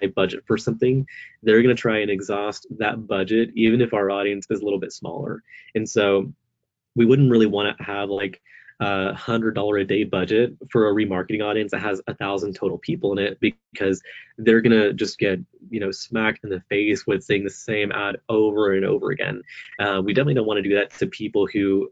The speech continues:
you know, have a good chance of buying. We don't want to, um, you know, just overexpose those people. But we do wanna be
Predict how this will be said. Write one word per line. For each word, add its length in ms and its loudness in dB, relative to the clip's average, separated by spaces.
you 100 -6
know, 180 -2
have 100 -2
a 40 -2
good 140 -2
chance 180 -6
of 60 -10
buying. 240 -4
We 160 -2
don't 220 -2
want 180 -4
to, 500 4
um, 460 0
you 100 2
know, 140 4
just 140 -4
overexpose 760 2
those 180 -4
people. 440 -6
But 300 0
we 140 4
do 80 6
wanna 260 6
be 40 4